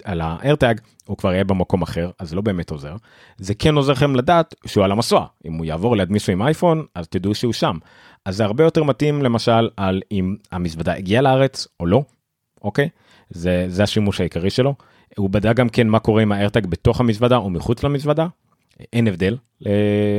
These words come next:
לפי בדיקתו, האיכות, אה, קרבה ואיכות התראה באותה מידה. אה, בקיצור, זה אחלה דבר לוודא אם שכחתם את הדבר ההוא או הזה איפשהו וכדומה, אבל לא ממש לעקוב בזמן אמת.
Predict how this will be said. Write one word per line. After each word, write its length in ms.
לפי 260
בדיקתו, 580
האיכות, 760
אה, 240
קרבה 480
ואיכות 340
התראה 320
באותה 340
מידה. 280
אה, 220
בקיצור, 600
זה 320
אחלה 280
דבר 420
לוודא 420
אם 200
שכחתם 540
את 100
הדבר 400
ההוא 400
או 100
הזה 440
איפשהו 540
וכדומה, 460
אבל 180
לא 80
ממש 340
לעקוב 300
בזמן 280
אמת. 280